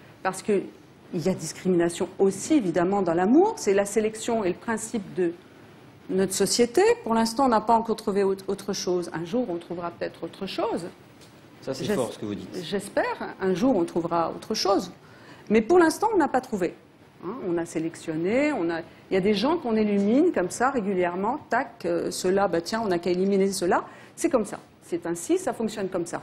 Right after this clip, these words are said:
Speaker 1: Très bien. L'idée, c'est d'introduire des nuances pour que certains, peut-être, certaines sociétés discriminent moins. Mais discriminer pas du tout, ça, ça, c'est, c'est pas possible. C'est,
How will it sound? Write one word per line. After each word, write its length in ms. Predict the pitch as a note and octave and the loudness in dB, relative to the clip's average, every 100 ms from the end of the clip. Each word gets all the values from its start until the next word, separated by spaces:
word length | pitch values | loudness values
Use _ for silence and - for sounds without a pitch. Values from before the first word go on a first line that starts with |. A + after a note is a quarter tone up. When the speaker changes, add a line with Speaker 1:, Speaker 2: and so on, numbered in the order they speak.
| - - | -14 -8
Speaker 1:
Très 140 | - | -2
bien. 180 | E3+ D#3 - - - - - - | 0 -2 -4 -20 -20 -20 -14 -2
L'idée, 440 | G3+ G3+ A3 F4 | 0 4 4 4
c'est 500 | F#4+ - C#4 D#4+ F4 G3 F3+ | 2 0 2 2 0 -2 0
d'introduire 560 | A#3 A#3 G#3+ G#3 B3+ | 0 2 0 2 2
des 100 | G#3+ | 4
nuances 560 | G#3 A3+ G3+ B3+ G4 - | 4 4 4 2 -2 -6
pour 260 | - A3+ - | -8 -8 0
que 300 | A#3+ C#4 G4 - - - | 2 2 0 -10 -20 -12
certains, 640 | - C4+ C4+ - B3 E4+ G#4 | -2 -2 -2 -2 0 0 -2
peut-être, 580 | A3+ - B3+ E4 - A3 | -6 0 2 2 0 -4
certaines 420 | G#3+ A#3 A#3 C#4+ | -2 -4 0 0
sociétés 460 | C#4 A3 G#3+ G#3+ D#4 | 0 0 0 2 2
discriminent 680 | A3+ C4 - C4+ B3 D#4 C4+ | 2 0 0 4 8 8 8
moins. 360 | B3 A3+ F3 - _ _ - _ _ _ - | 6 4 0 -8 _ _ -20 _ _ _ -6
Mais 80 | G3 | -4
discriminer 880 | G3+ - B3 G#3 G#3+ G#3 F#3 F3 D#3 D#3 - | -6 -6 -4 -2 -2 0 2 0 -2 -12 -6
pas 120 | F#3 | -6
du 120 | D#3 E3+ | -6 -6
tout, 280 | - F#4 | 0 0
ça, 120 | F4+ G3+ | 0 -4
ça, 140 | F#3 E3+ | -4 -6
c'est, 180 | - - - - | -6 -12 -14 -6
c'est 80 | - | -2
pas 100 | E4+ | 0
possible. 340 | F4 E4 G#3+ | 0 -2 -6
C'est, 380 | - F#3 F3+ E3+ | -2 0 2 -2